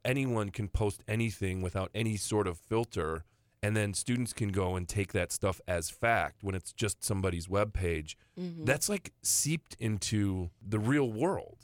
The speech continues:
Speaker 1: You know what I
Speaker 2: Yeah,
Speaker 1: mean?
Speaker 2: but it's,
Speaker 1: <clears throat>
Speaker 2: and, and then now it's, like, seeping into, like, academia and
Speaker 1: Yeah.
Speaker 2: things like that, and that's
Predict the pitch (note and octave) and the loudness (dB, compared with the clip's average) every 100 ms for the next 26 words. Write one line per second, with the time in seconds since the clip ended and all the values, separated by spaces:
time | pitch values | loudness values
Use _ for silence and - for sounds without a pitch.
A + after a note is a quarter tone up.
0 | - F3+ G#3 A#3+ A#3+ A#3+ F3+ G2 A#2+ D3+ | -14 -2 2 4 6 4 2 0 -2 -4
1 | - A3 G#3+ - A3 G#3 G3 F#3+ G3 G3 | 0 2 2 0 0 0 -2 -2 2 4
2 | G#3 A3 G#3+ E3+ - - F#3+ G#3+ F3 F3+ | 2 0 2 2 0 -2 -2 0 -2 2
3 | E3 D#3+ D#3+ E3+ E3 D3+ G3 D#3+ C#3+ C#3+ | 0 2 -2 -2 -2 2 2 2 2 4
4 | D3 D#3 D3+ C#3+ E3 E3 C3 D#3 G#3+ | 4 2 2 0 2 4 4 0 -4